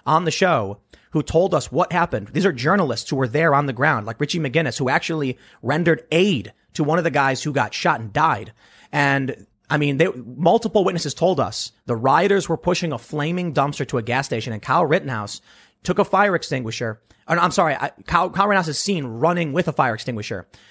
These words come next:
But there's videos of him and other people putting fires out. This triggered the rioters. They got really mad. They chased after him and attacked him.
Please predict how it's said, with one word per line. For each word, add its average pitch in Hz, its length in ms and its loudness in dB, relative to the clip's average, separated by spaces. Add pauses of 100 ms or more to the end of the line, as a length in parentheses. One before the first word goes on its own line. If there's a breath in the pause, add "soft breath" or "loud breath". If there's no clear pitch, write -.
(120)
But 147 100 0
there's 147 160 4
videos 208 340 2
of 160 100 -2
him 175 180 -2
and 180 80 2
other 165 120 4
people - 260 -2
putting 175 300 0
fires 135 440 0
out. 143 280 -2 (300)
This - 500 0
triggered 170 600 0
the 143 80 0
rioters. 139 380 2
They 131 60 -6
got 123 140 -2
really 123 180 -2
mad. 180 320 0 (260 soft breath)
They 123 100 0
chased 127 320 -4
after 175 220 2
him 143 60 -2
and 107 80 -8
attacked 165 280 0
him. 185 180 -2